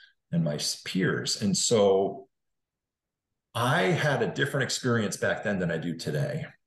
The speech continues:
You know, when I give a talk, I mean, I get exhilarated. And so what I'm getting at is that limbic system, that part of the brain that wants to continue to keep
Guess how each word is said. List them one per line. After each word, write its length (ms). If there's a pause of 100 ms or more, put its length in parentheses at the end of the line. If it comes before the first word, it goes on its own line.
You 100
know, 100
when 160
I 140
give 240
a 100
talk, 560
I 80
mean, 220
I 160
get 280
exhilarated. 760 (220)
And 120
so 500 (480)
what 160
I'm 120
getting 320
at 160
is 140
that 260
limbic 340
system, 500
that 240
part 180
of 80
the 40
brain 500
that 140
wants 800 (180)
to 80
continue 540
to 80
keep 480